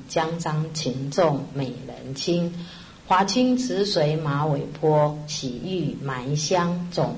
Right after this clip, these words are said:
一人。”他说到的就是说，唐明皇呢，建温泉给贵妃洗澡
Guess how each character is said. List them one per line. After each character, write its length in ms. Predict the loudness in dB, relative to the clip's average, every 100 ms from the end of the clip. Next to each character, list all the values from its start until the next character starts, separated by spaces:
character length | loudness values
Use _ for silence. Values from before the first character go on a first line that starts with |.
| -6
一 140 | 0 2
人。” 420 | 2 0 -6 -6 -10 -18 -20 -20 -20 -20 -20 -18
他 160 | 0 2
说 240 | 4 4
到 220 | 4 4 4
的 140 | 2
就 180 | 2 2
是 140 | 2
说， 420 | 2 4 4 0 -12 -18 -20 -20 -20 -20 -16
唐 200 | 0 2
明 320 | 4 2 0 0
皇 260 | 0 0
呢， 280 | 2 2 2 -6 -4
建 300 | 2 4 4
温 240 | 4 2
泉 340 | -2 -4 -4 -6
给 160 | -8
贵 280 | -4 2 4
妃 240 | 4 2 2
洗 320 | 0 -4 -2
澡 300 | 0 -2